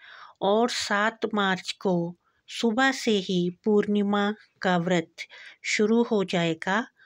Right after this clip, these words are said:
और सात मार्च को जो लोग दिन वाली पूर्णिमा का व्रत करते हैं वो लोग सात मार्च को कर सकते हैं, इसलिए दोनों दिन ही छः मार्च और सात मार्च को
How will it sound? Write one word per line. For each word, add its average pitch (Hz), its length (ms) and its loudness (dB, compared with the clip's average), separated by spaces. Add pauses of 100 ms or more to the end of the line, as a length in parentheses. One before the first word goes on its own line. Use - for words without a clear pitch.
(220)
और 214 180 0
सात 208 440 -2
मार्च 208 420 -2 (100)
को 208 240 0
जो 214 260 0
लोग 196 340 -2 (100)
दिन 220 200 -2
वाली 220 320 0 (120)
पूर्णिमा 202 480 -2 (100)
का 190 120 -2
व्रत 180 360 -6
करते 185 400 -6
हैं 180 260 -4 (960)
वो 220 180 4
लोग 190 420 4
सात 208 540 -4
मार्च 175 480 -2
को 180 160 0 (260)
कर 196 220 -2
सकते - 460 -6
हैं, 160 260 -8 (540)
इसलिए 220 520 0
दोनों 233 500 0
दिन 214 260 2
ही 180 440 -2
छः 208 300 0 (140)
मार्च 190 580 -4 (360)
और 202 140 0
सात 196 520 -4
मार्च 180 480 -4
को 180 140 -2